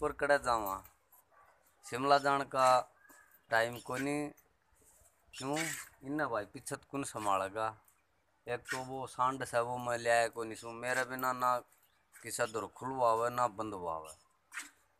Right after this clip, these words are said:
इसमें ना भाई ये जो भैंस है ये दूध कौन दिन है, तो भाई अगर मान ले शिमला टूर पर चल भी गए तो कटोरा लेके ना उन्हें <laughs> आनना पड़ेगा दूध का, पर ये कतरे क्यों ये दोनों नाइट जाएंगे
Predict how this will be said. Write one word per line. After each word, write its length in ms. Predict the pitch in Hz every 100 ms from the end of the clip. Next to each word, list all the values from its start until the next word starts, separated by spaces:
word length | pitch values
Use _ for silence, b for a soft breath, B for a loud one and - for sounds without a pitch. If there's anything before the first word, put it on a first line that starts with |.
| _ _ _ _ -
इसमें 360 | 147 143 151
ना 160 | 156 165
भाई 200 | 135 104 104
ये 140 | 127 127
जो 160 | 120
भैंस 380 | 107 95 90 - 123
है 160 | 123
ये 80 | 117
दूध 300 | 98 123 117
कौन 260 | - 101 95
दिन 240 | 107 113 98
है, 140 | 92 _ _
तो 120 | 120 120
भाई 280 | 117 104
अगर 220 | 110 123 120
मान 180 | 127 123
ले 120 | 123
शिमला 380 | - 131 131 127
टूर 300 | - 131 123
पर 100 | 127 120
चल 240 | 127 120
भी 180 | 120 123
गए 220 | 117 113 101 - - _ _ _
तो 80 | 110 110 104 95 _ - _ _ _ _
कटोरा 360 | 131 127 131 131
लेके 420 | 131 131 - 135
ना 120 | 127 131
उन्हें 300 | 127 143 147
<laughs> 1500 | 123 117 - 139 - 143 - - 147 - 151 - 151 - 156 - B B B B B B -
आनना 340 | 110 143 143 123
पड़ेगा 360 | 123 117 117 117
दूध 320 | 120 139 123
का, 100 | 113
पर 200 | 110 120
ये 160 | 120 131
कतरे 420 | 131 120 - 107
क्यों 680 | 107 - _ 151 175 180 147
ये 80 | 139
दोनों 300 | 131 131 127
नाइट 320 | 127 127 123
जाएंगे 320 | 147 156 123